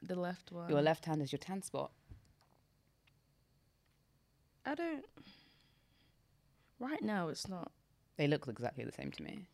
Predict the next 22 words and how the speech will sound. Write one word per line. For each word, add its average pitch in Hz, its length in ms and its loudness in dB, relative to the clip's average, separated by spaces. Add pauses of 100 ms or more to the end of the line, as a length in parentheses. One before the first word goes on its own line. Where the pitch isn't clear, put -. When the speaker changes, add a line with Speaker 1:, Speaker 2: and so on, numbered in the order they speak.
(320)
Speaker 1:
They 240 80 0
were 285 100 -2
looking 294 340 -2
very 294 300 -2
different 247 460 -4
the 123 140 -4
other 135 200 -6
day. 170 320 -6 (140)
Maybe 220 260 0
I 214 140 2
left 190 320 -6
this. - 240 -8 (340)
No, 202 380 8
I, 208 240 2
I 220 40 6
think 240 200 -2
you 240 100 2
can 226 140 2
see 208 220 0
in 196 60 4
my 185 140 4
fingers. 170 800 2